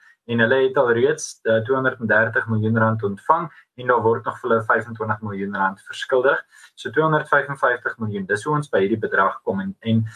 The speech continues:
ehm, na bewering, het die D A het 'n redelik volledige audit gedoen. Die D A in die Vrystaat natuurlik, ehm, baie besig met hierdie spesifieke projek. Ehm,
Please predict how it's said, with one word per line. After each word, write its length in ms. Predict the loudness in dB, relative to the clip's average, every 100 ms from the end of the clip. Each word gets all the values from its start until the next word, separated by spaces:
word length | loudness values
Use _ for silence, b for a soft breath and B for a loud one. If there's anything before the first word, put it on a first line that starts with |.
| B 0
ehm, 320 | 2 2 0 -2
na 260 | 2 2
bewering, 520 | 2 0 0 0 0 -2
het 200 | -6 -6
die 100 | 0
D 140 | 2
A 160 | 4 2
het 160 | 2
'n 40 | 0
redelik 320 | 2 0 -2
volledige 440 | 0 2 2 2
audit 300 | 0 -2 -2
gedoen. 240 | -6 -6 -4
Die 120 | 2
D 120 | 2
A 200 | 4 2
in 40 | 0
die 120 | 0
Vrystaat 560 | 2 0 0 0 0 -2
natuurlik, 560 | -12 -8 0 0 0 B B B
ehm, 220 | -4 -2 -2 0
baie 300 | 2 2 0
besig 440 | 0 0 0 -2
met 140 | -6
hierdie 180 | -6 -6
spesifieke 540 | -8 -12 -14 -12 -8 -8
projek. 460 | -4 0 0 -2 B B B _
Ehm, 380 | 4 4 2